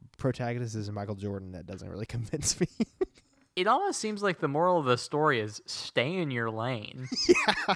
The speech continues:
Speaker 2: You know?
Speaker 1: This is something that I've often said about the movie The Nightmare Before Christmas, too,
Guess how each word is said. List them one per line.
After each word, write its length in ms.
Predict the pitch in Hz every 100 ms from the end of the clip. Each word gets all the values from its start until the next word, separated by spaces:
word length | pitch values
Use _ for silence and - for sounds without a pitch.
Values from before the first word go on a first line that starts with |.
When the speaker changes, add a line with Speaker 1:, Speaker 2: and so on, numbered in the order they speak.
| -
Speaker 2:
You 240 | 139 147
know? 280 | 147 156 180 - - - - - -
Speaker 1:
This 220 | 151 196
is 140 | 262 233
something 320 | 233 208 180
that 100 | 147
I've 200 | 139 127
often 340 | 123 123 135
said 160 | 117 127
about 240 | 120 113
the 80 | 110
movie 260 | 110 110 110
The 100 | 107
Nightmare 340 | 107 107 104 104
Before 240 | 107 107
Christmas, 500 | 107 110 113 123 120
too, 320 | - 110 120